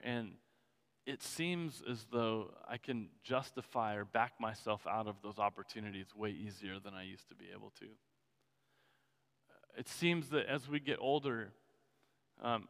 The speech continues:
and more mature, <laughs> and I'll use that phrase loosely, that we take less steps of faith and less risks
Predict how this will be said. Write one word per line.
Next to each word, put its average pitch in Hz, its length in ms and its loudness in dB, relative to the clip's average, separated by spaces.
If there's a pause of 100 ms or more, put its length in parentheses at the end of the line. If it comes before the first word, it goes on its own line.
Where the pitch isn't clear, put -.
and 123 340 2 (600)
more 131 200 4
mature, 117 680 6 (140)
<laughs> - 160 -8
and - 680 -6
I'll 113 100 6
use 117 140 4
that 113 160 6
phrase 110 220 4 (100)
loosely, 107 480 0 (1700)
that 139 120 4
we 143 120 6
take 165 340 2
less 135 400 4
steps - 560 0
of 104 120 -4 (260)
faith 110 400 -2 (220)
and 117 120 -2
less 120 320 2
risks - 600 -4